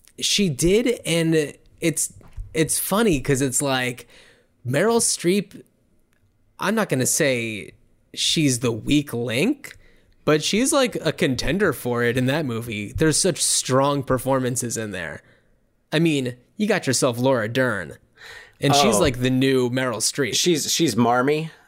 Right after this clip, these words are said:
Speaker 2: Is she Marmee? The
Speaker 1: She's the, the mother. I don't remember
Speaker 2: Yeah.
Speaker 1: the name.
Speaker 2: I'm
Speaker 1: Yeah.
Speaker 2: pretty sure that's, yeah, what I remember them calling Susan Sarandon that. But yeah.
Speaker 1: Ah, gotcha.
Speaker 2: Uh, Laura
Speaker 1: She's
Speaker 2: Dern
Speaker 1: the new Sarandon.
Speaker 2: But,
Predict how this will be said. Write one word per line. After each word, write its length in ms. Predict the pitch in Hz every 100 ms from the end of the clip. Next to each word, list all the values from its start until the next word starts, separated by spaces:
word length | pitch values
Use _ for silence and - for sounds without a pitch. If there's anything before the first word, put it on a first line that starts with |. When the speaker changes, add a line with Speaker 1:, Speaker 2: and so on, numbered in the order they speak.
| - _ -
Speaker 2:
Is 80 | 135
she 140 | 135
Marmee? 520 | 117 113 117 131 135 - _ _ -
The 220 | 117 - - -
Speaker 1:
She's 500 | - 190 170 139 - - _ - 143
the, 380 | 131 147 131 123
the 100 | 139
mother. 380 | 135 135 123 117
I 80 | 127
don't 160 | 127
remember 220 | 120 123 110
Speaker 2:
Yeah. 140 | 87
Speaker 1:
the 280 | 117 120 113
name. 500 | 120 120 120 110 113 -
Speaker 2:
I'm 120 | 120
Speaker 1:
Yeah. 60 | 117
Speaker 2:
pretty 200 | 135 120
sure 240 | 104 110 98
that's, 460 | 98 - - - 104
yeah, 360 | 92 87 82
what 120 | - 104
I 40 |
remember 340 | 95 92 90 87
them 340 | 90 85 95 -
calling 340 | - 90 85 82
Susan 280 | 92 82
Sarandon 500 | 82 82 82 82 82 87
that. 220 | 90 - - - - -
But 220 | 95 95 -
yeah. 180 | 131 120 120 -
Speaker 1:
Ah, 40 | -
gotcha. 420 | 120 117 123 113 233
Speaker 2:
Uh, 120 | 240
Laura 540 | 214 220 165 220 320
Speaker 1:
She's 140 | 208 185
Speaker 2:
Dern 80 | 165
Speaker 1:
the 60 |
new 120 | 160 143
Sarandon. 600 | - 131 117 98 107 123
Speaker 2:
But, 280 | 139 247